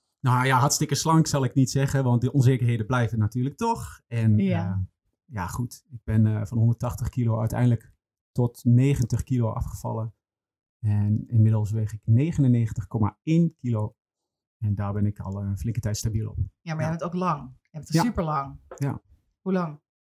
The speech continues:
Speaker 1: Ja, twee meter, ja.
Speaker 2: Ja, precies. Dus dan, even aan negentig kilo heeft misschien een, of negenennegentig, een hele andere intonatie bij iemand van zeventig, eh,
Speaker 1: Ja.
Speaker 2: één meter zeventig
Speaker 1: Ja.
Speaker 2: of bijna twee meter. Maar, ehm,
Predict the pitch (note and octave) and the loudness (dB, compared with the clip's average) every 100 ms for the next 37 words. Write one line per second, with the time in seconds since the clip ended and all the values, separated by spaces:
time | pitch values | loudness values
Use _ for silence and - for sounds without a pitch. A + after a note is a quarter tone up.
0 | _ _ - G#2 F#2 A2+ G#2 G#2+ A2 C#3+ | _ _ -6 -6 -4 -2 2 2 0 -4
1 | C3+ B2+ A2+ F#2 E3+ E3 - D3 E3 D#3 | -2 -2 -2 -4 -6 -6 -6 -6 -4 -4
2 | D#3+ D#3+ _ _ _ E3+ - E3 E3+ F#3 | -4 -6 _ _ _ -12 -8 -4 -2 -2
3 | - - F3+ D#3+ D#3 E3+ - D#3+ D#3 D3+ | -4 -6 -2 -2 -2 -4 -8 -8 -8 -10
4 | D3+ - D3 D#3+ D#3+ D3 D3 D3 D#3 D3 | -12 -6 -6 -4 -6 -6 -8 -8 -12 -6
5 | D3+ D#3+ - F#3 E3 E3 D#3+ D3+ D3 - | -6 -4 -4 -6 -6 -8 -8 -12 -12 -12
6 | - D#3+ D#3+ - D3 - D#3 D3+ - D#3 | -12 -12 -12 -10 -8 -8 -8 -10 -12 -14
7 | - - - - C3 C3 E2+ - E3+ E3+ | -16 -14 -12 -2 2 2 2 -4 -8 -10
8 | E3 E3 - - - D#3+ E3 E3 - - | -10 -10 -8 -10 -8 -4 0 0 -2 -4
9 | E3+ E3 F3 F#3 C#3+ E3+ - _ - - | 0 0 2 0 0 -2 -4 _ -10 -10
10 | - _ _ _ - A3 A3+ A#3 - A#3 | -14 _ _ _ -2 2 4 2 4 4
11 | A#3 A#3 A3+ | 6 6 4